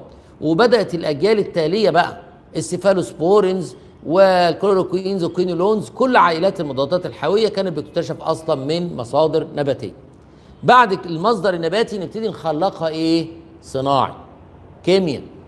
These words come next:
وبعد ما نخلقها صناعي نعملها purification، نعملها حقن بقى وراس وكلام من ده. دي حدوتة المضادات الحيوية. كلام كويس؟ طيب ما بقي عندنا المصدر الأصلي اللي هو العطارة.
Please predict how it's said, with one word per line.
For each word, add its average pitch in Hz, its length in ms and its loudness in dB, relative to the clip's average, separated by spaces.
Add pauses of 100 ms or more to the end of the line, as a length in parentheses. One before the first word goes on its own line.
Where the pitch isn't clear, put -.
(580)
وبعد 226 280 4
ما 226 60 -2
نخلقها 202 380 0
صناعي 202 360 -2
نعملها 180 260 0
purification، 175 560 -2
نعملها 175 200 2
حقن 165 320 2
بقى 165 200 6
وراس 147 360 2
وكلام 131 220 -4
من 113 80 -6
ده. 92 60 -14 (320)
دي 220 100 4
حدوتة 196 600 -4
المضادات 151 640 -2
الحيوية. 117 440 -6 (1000)
كلام 175 180 4
كويس؟ 196 420 0 (500)
طيب 190 540 2
ما 165 140 2
بقي 208 360 2
عندنا 175 720 0
المصدر 175 580 2
الأصلي 185 380 0
اللي 165 120 0
هو 208 60 2
العطارة. 180 580 2